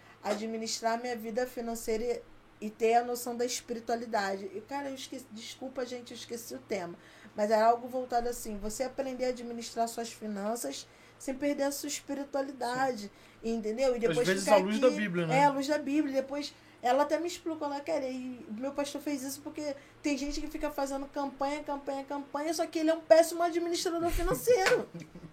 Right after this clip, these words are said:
Speaker 2: Pois é.
Speaker 1: A questão
Speaker 2: Não
Speaker 1: não
Speaker 2: tem
Speaker 1: é a
Speaker 2: campanha
Speaker 1: campanha,
Speaker 2: que vai dar
Speaker 1: não
Speaker 2: jeito.
Speaker 1: vai dar jeito. E a pessoa precisa se conscientizar da mudança dela.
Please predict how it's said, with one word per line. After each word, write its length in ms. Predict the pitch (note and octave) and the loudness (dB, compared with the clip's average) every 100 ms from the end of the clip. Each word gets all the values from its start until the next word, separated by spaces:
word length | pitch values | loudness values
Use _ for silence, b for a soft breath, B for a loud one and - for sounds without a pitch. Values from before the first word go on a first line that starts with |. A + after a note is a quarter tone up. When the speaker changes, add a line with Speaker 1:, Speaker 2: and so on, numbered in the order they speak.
| - | -12
Speaker 2:
Pois 180 | G3+ D4+ | -10 -2
é. 80 | D#4 | 0
Speaker 1:
A 40 | |
questão 440 | - F4+ - A4 F4 | 2 2 4 4 6
Speaker 2:
Não 60 | F4+ | 4
Speaker 1:
não 60 | |
Speaker 2:
tem 80 | F4+ | 6
Speaker 1:
é 40 | G4 | 6
a 40 | |
Speaker 2:
campanha 540 | - F#4+ F4+ F4 E4+ | 4 4 4 8 8
Speaker 1:
campanha, 20 | F4+ | 8
Speaker 2:
que 60 | G4 | 6
vai 120 | G4+ F4 | 8 8
dar 140 | D4 | 8
Speaker 1:
não 80 | A#3 | 8
Speaker 2:
jeito. 180 | E4 D#4 | 4 8
Speaker 1:
vai 160 | E4 | 8
dar 140 | E4 F4 | 10 8
jeito. 600 | D#4 D#4 E4+ F4+ F4 - B B | 6 4 4 4 -2 -6 B B
E 80 | C4+ | 6
a 60 | |
pessoa 260 | D4+ E4 E4 | 8 6 2
precisa 320 | D#4+ E4 E4+ | 2 -2 -2
se 120 | E4 E4+ | -2 -4
conscientizar 800 | E4+ F4 F4 E4 D#4+ D4+ D#4 D#4 | -4 -4 -4 -4 -4 0 2 4
da 120 | D4 | 4
mudança 680 | D4+ D#4 A#3+ C4+ E4+ - C4 | 4 -2 -2 -2 -2 -4 -8
dela. 300 | F#3+ F3+ | -8 -8